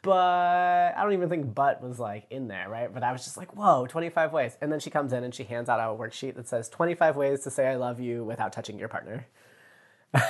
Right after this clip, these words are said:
It was like, cook dinner together, talk about feelings, you know. Um, so that was my sexual health education. Um, thank you, Virginia Public Schools.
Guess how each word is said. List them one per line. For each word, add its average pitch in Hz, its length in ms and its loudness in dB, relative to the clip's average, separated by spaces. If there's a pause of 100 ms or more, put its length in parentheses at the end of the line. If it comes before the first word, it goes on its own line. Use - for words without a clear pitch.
(260)
It 208 300 6
was 185 100 2
like, 147 200 0 (200)
cook 127 240 4
dinner 202 680 6
together, 185 1080 2
talk 123 220 0
about 131 260 -2
feelings, 185 640 -2
you 156 120 -4
know. 120 140 0 (640)
Um, 127 400 4
so 151 100 0
that 160 140 6
was 170 100 0
my 185 80 2
sexual 151 640 0
health 135 360 0
education. 123 760 -4 (180)
Um, 120 380 -2
thank 120 160 -4
you, 139 220 0
Virginia 127 340 -6
Public 139 240 -2
Schools. 117 460 -6